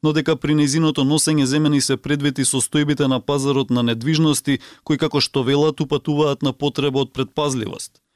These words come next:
Со овој инструмент Народната банка ги поттикнува банките да бидат ликвидни за да можат да ги исплаќаат своите побарувања, без разлика што ќе се случува на пазарот, на пример, ако економијата падне во рецесија. Банките ќе мораат да чуваат поголем дел од својот капитал на своите сметки,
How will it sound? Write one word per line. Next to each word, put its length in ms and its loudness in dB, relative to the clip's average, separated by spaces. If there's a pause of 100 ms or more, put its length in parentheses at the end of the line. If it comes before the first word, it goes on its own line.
(280)
Со 240 0
овој 160 4
инструмент 560 0
Народната 480 2
банка 360 0
ги 120 -2
поттикнува 640 0
банките 460 0
да 120 0
бидат 300 0
ликвидни 540 0
за 140 0
да 100 2
можат 340 0
да 100 0
ги 160 0
исплаќаат 480 -2
своите 320 -2
побарувања, 720 2 (320)
без 220 0
разлика 400 0
што 200 -2
ќе 80 -2
се 140 -2
случува 420 0
на 120 2
пазарот, 540 -2
на 120 -2
пример, 420 0
ако 240 -2
економијата 640 2
падне 400 -2
во 80 2
рецесија. 560 -2 (540)
Банките 440 -2
ќе 140 -2
мораат 400 2
да 80 0
чуваат 420 0
поголем 400 0
дел 220 2
од 80 -8
својот 240 0
капитал 420 0
на 100 2
своите 320 0
сметки, 520 0